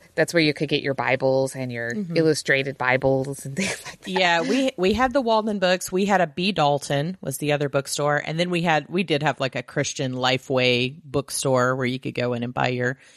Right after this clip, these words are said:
Speaker 2: your Jesus stories and your Bibles and whatever.
Speaker 1: Yeah.
Speaker 2: We did not
Speaker 1: Yeah.
Speaker 2: go in that store. <laughs>
Speaker 1: Yeah. Well, it generally had the same stuff, except for there was just an extra, like,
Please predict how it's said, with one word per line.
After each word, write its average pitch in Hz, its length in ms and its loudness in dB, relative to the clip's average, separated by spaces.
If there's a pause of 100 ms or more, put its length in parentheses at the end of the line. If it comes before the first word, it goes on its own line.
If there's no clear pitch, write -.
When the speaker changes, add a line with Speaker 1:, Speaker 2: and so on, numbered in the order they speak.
(180)
Speaker 2:
your 131 140 -2
Jesus 123 420 -2
stories 123 580 0
and 127 160 -4
your 131 140 -4
Bibles - 540 -4
and - 100 -14
whatever. - 400 -10 (140)
Speaker 1:
Yeah. 151 240 0 (840)
Speaker 2:
We 147 140 0
did 120 160 -2
not 190 60 4
Speaker 1:
Yeah. 190 160 2
Speaker 2:
go 123 80 0
in 123 80 -4
that 135 180 -2
store. - 280 -6 (380)
<laughs> - 40 -4 (420)
Speaker 1:
Yeah. 156 440 0 (440)
Well, 320 180 2
it 285 140 0
generally 415 420 0
had 233 200 0
the 196 100 0
same 180 300 0
stuff, 170 380 0
except 175 280 -2
for 170 140 2
there 156 120 2
was 151 200 0
just 151 240 0
an 143 180 -4
extra, 139 460 0
like, 120 320 -2